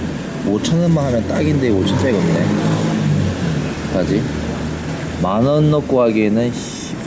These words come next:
손해 같은데. 오천 짜리 없나?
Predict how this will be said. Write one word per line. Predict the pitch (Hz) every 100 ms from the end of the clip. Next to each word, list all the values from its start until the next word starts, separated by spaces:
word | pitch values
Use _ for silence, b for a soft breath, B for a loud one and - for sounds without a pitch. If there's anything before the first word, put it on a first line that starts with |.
| -
손해 | 139 127
같은데. | 87 - 82 78 76 - - 50 50 50 50 50 50 - - - - - - - - - - - - - - - - 98
오천 | 90 117
짜리 | 117 131 107
없나? | 92 98 110 113 113 110 113